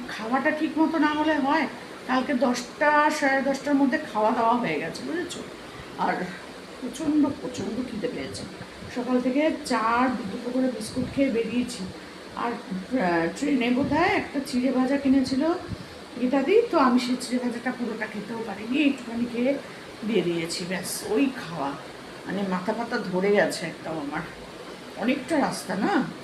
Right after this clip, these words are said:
শিয়ালদা থেকে তিন ঘন্টা, তারপর অটোতে এক ঘন্টা, মানে চার ঘন্টা তো এখানেই। আর আমাদের বাড়ি থেকে শিয়ালদা আসতে এক ঘন্টা, পাঁচ ঘন্টা। এর থেকে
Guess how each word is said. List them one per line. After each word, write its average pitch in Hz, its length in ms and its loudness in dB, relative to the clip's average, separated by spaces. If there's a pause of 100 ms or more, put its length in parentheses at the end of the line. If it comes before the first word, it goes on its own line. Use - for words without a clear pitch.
(100)
শিয়ালদা 269 380 0
থেকে 294 300 -2
তিন 214 280 2
ঘন্টা, 160 320 -2 (480)
তারপর 208 380 2
অটোতে 208 340 2
এক 190 320 2
ঘন্টা, 160 280 -6
মানে 190 220 -4
চার 185 280 4
ঘন্টা 226 400 0
তো 254 60 0
এখানেই। 147 480 -2
আর 165 140 -4
আমাদের 202 340 0
বাড়ি 220 180 4
থেকে - 160 -2
শিয়ালদা 196 400 4
আসতে 202 280 0
এক 165 160 2 (140)
ঘন্টা, 117 320 -8 (440)
পাঁচ 196 320 6
ঘন্টা। 160 260 0
এর 233 160 0 (100)
থেকে 294 300 2